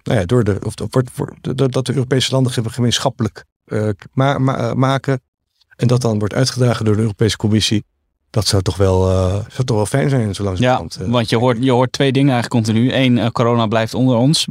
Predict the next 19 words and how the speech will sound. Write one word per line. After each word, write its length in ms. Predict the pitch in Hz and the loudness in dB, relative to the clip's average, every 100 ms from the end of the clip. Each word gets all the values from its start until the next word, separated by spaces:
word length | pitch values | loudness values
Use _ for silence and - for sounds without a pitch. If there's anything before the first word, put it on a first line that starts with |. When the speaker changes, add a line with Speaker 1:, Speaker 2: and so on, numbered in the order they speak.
| 123 | -2
Speaker 2:
Punt 200 | 123 120 | 2 0
twee, 200 | - 135 | 2 2
Speaker 1:
Ja. 60 | 131 | 2
Speaker 2:
er 80 | 127 | 2
zullen 200 | 131 131 | 0 0
volgende 340 | 135 135 127 | 2 2 2
pandemieën 540 | 120 117 104 104 104 98 | 2 2 2 2 2 0
komen. 320 | 107 98 113 | 0 0 2
Dus 200 | 165 - _ - | 0 -2 _ -8
Speaker 1:
Ja, 80 | 160 | -8
ja. 60 | - _ | -8 _
Overigens 440 | - 175 160 - 165 | -2 0 0 0 2
loop 180 | 165 139 | 2 2
ik 80 | 143 | 0
ook, 200 | 180 160 | 2 2
eh, 240 | 147 143 135 131 _ _ - | 4 4 2 -2 _ _ -2
Eu-, 280 | 180 160 156 | 0 2 0
Europees 340 | 165 135 151 | 0 2 0
Parlement 500 | - 151 160 151 - | 2 0 2 0 -2